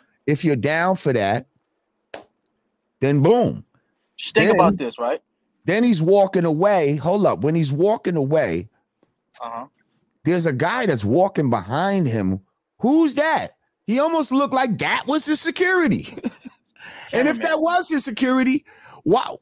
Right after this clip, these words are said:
Speaker 1: where was this nigga the whole time? Then the niggas is talking about, "Yo,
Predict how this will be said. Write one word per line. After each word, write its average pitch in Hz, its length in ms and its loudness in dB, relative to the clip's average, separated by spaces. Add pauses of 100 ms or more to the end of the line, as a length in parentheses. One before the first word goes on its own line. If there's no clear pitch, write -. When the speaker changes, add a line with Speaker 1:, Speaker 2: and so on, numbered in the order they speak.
(360)
Speaker 1:
where 117 260 0
was 277 260 0
this 185 220 0
nigga 131 300 0
the 120 100 0
whole 175 240 2
time? 226 420 -6 (1700)
Then 214 180 2
the 233 80 2
niggas 214 320 2
is 175 80 -4
talking 170 240 0
about, 156 240 2
"Yo, 107 160 2